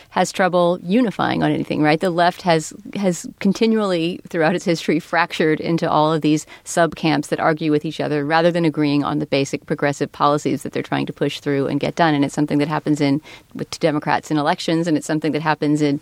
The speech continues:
the Binders Full of Women Facebook group, Julia, which Chait mentions and that I know you, at least for a while, belonged to and did find sort of irritatingly fractious. That is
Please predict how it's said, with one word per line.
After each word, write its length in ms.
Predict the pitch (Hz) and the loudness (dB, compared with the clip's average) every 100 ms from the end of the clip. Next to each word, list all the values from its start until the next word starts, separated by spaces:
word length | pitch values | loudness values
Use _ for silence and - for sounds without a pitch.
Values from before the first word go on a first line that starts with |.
| - - - | -8 -14 -6
the 220 | 165 170 | -2 0
Binders 400 | 170 170 180 - | 2 4 2 2
Full 120 | 185 | 0
of 120 | 175 | 2
Women 240 | 170 196 170 | 2 2 2
Facebook 500 | 170 165 - 180 - | 0 0 0 -2 2
group, 380 | 185 180 - | 0 0 -2
Julia, 400 | - 214 180 180 | -2 2 2 2
which 220 | 170 165 - | 2 -2 -2
Chait 200 | 160 160 | -2 0
mentions 340 | 160 165 170 | -2 -2 -2
and 120 | 170 | 0
that 60 | 156 | 2
I 100 | 151 | 2
know 140 | 160 | 4
you, 420 | 151 151 160 165 - - - | 2 4 4 2 0 -12 -2
at 80 | 175 | 0
least 160 | 180 | 2
for 80 | 175 | 2
a 60 | 156 | 2
while, 200 | 165 160 | 4 2
belonged 360 | 156 151 160 | 2 2 2
to 140 | 170 156 | 2 2
and 140 | 151 | 2
did 240 | 170 175 | 2 0
find 320 | 175 160 156 156 | 2 2 2 0
sort 160 | 160 | -4
of 80 | 143 | -4
irritatingly 560 | - 147 156 151 156 151 | -2 -4 0 0 0 -2
fractious. 600 | 156 151 - 165 160 - - - - | -2 -2 -2 -4 -4 -8 -20 -20 -4
That 300 | 196 220 - | 0 0 2
is 160 | 220 | 0